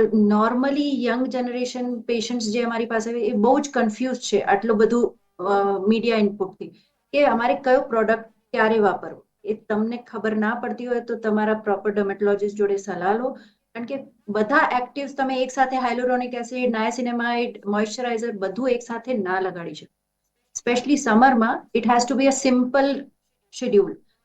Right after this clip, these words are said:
તમારું સવારમાં એક પ્રોપર ફેસ વોશ થાય, લાઇટ મોઇશ્ચરાઇઝર જો તમે ઘરે હો, બહાર નીકળવાનો તો સનસ્ક્રીન થાય, મેકઅપ કરતા હો તો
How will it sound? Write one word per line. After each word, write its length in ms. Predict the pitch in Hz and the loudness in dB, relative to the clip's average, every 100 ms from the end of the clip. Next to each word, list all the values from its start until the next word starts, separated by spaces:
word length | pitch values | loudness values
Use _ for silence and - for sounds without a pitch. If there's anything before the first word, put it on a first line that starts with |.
| _ - | _ -8
તમારું 300 | 233 220 220 | -4 -2 -4
સવારમાં 880 | - - 202 208 247 247 247 247 240 | -6 -2 2 2 2 2 0 0 0
એક 200 | 214 208 | -2 -2
પ્રોપર 320 | 226 214 233 | -4 -4 -4
ફેસ 320 | 214 240 226 | -6 -6 -6
વોશ 240 | 240 233 226 | -6 -6 -6
થાય, 300 | 240 233 233 - | -4 -2 -4 -4
લાઇટ 380 | 190 190 214 | 2 2 2
મોઇશ્ચરાઇઝર 680 | 220 220 214 233 233 220 240 | -2 -6 -6 -6 -4 -2 -4
જો 140 | 220 | -4
તમે 220 | 220 226 226 | -4 -6 -6
ઘરે 260 | 220 220 | -4 -2
હો, 340 | 226 226 220 - | -2 -2 -4 0
બહાર 200 | 190 196 | 2 2
નીકળવાનો 460 | 208 208 202 208 | 2 2 2 2
તો 100 | 208 | -2
સનસ્ક્રીન 520 | 208 214 208 - 233 | -2 0 -2 -4 -10
થાય, 220 | 226 233 247 _ _ _ - | -12 -18 -20 _ _ _ -6
મેકઅપ 380 | 233 233 254 254 | -2 2 2 4
કરતા 240 | 254 254 | 4 6
હો 140 | 247 240 | 4 4
તો 320 | 254 247 | 2 2